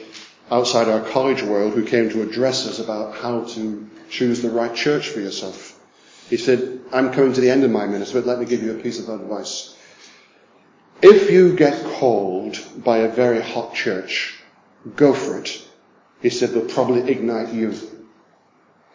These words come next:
He said, "If you get called by a dead church, go for it. It can only go one way." <laughs> He said, "If you get called by a lukewarm church,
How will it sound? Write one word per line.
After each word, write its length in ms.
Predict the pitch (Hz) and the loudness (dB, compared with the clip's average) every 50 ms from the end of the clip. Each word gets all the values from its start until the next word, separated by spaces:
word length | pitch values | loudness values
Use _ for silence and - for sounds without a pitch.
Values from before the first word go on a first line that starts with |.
| _ - | _ -4
He 80 | 117 | -4
said, 220 | 120 127 135 135 127 - - - - - - - - - | -2 2 0 0 0 -2 -10 -12 -14 -18 -20 -12 -2 2
"If 140 | - 160 156 | 2 2 4
you 80 | 160 170 | 6 6
get 240 | 180 170 180 - | 6 4 4 0
called 360 | - - - 139 139 139 117 107 | -4 -2 0 2 2 2 2 2
by 160 | 131 127 123 | 4 4 4
a 140 | 123 113 117 | 4 2 2
dead 220 | 127 135 127 - | 0 0 0 0
church, 520 | - - - 95 92 101 - - - - - - - - | -2 -4 -4 -4 -4 -6 -6 -8 -10 -10 -12 -14 -18 -8
go 180 | 117 131 143 143 | -2 2 2 2
for 240 | 139 - - 101 107 | 2 0 -4 -6 -6
it. 220 | 127 - - - - - - - - - _ _ _ _ - | -6 -8 -10 -10 -12 -20 -20 -20 -20 -20 _ _ _ _ -2
It 100 | - 123 | -2 -2
can 120 | - 135 131 | 0 0 0
only 160 | 131 127 135 | 2 2 2
go 180 | 127 131 127 123 | 2 2 2 2
one 240 | 127 131 127 123 | 2 2 2 0
way." 300 | 127 135 117 101 - - - - - - - - - - 165 160 - | 0 -2 -2 -4 -6 -10 -14 -18 -20 -20 -20 -20 -20 -20 -18 -14 -8
<laughs> 1400 | 190 202 - - - 170 - - - - - 196 202 202 196 - - 196 190 - - 185 196 - - - - - - - - - - - - - - - - - - - - - - - - | -8 -6 -6 -6 -6 -4 -4 -4 -4 -6 -6 -6 -6 -4 -4 -4 -4 -4 -6 -6 -6 -6 -8 -8 -8 -10 -12 -12 -14 -14 -16 -16 -16 -18 -20 -20 -20 -20 -20 -20 -20 -20 -20 -20 -20 -12 -4
He 80 | - 123 | -4 -2
said, 280 | 120 - 139 131 - - | 0 2 0 2 2 0
"If 140 | 147 - | 0 2
you 80 | 180 180 | 2 4
get 300 | 156 165 160 165 - - | 4 4 2 2 0 0
called 260 | 156 135 131 127 117 | 2 4 4 4 4
by 200 | 127 131 127 123 | 4 6 6 6
a 40 | 123 | 6
lukewarm 600 | 120 120 127 135 131 127 139 127 123 120 117 110 | 6 4 4 2 0 0 2 2 2 2 2 -2
church, 600 | - - 113 104 98 92 - - - - - - | -2 -2 -2 -2 -4 -4 -6 -6 -6 -6 -8 -10